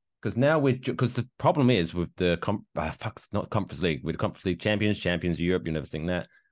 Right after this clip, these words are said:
Um, but the problem with the Europa League is if you don't finish top of your group, then you have to play another two games in the fucking playoffs. So we have to finish top. But we're joint top with Freiburg.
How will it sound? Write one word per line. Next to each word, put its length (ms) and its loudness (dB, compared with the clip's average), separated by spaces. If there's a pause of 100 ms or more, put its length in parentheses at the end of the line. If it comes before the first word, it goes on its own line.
(160)
Um, 400 0
but 80 -2
the 60 -4
problem 200 2
with 100 2
the 60 2
Europa 340 2
League 340 -2
is 280 -10
if 160 -6
you 60 -2
don't 360 4
finish 500 -2 (140)
top 360 2
of 80 -2
your 160 0
group, 380 -2
then 180 2
you 100 2
have 100 -2
to 80 -8
play 260 0
another 220 0
two 200 -4
games 520 -2
in 80 -6
the 80 -6
fucking 300 -6
playoffs. 320 0
So 100 -6
we 100 -2
have 220 -4
to 60 -12
finish 260 -6
top. 320 2 (1800)
But 320 4 (180)
we're 260 2
joint 480 2
top 200 -4
with 100 -4
Freiburg. 840 2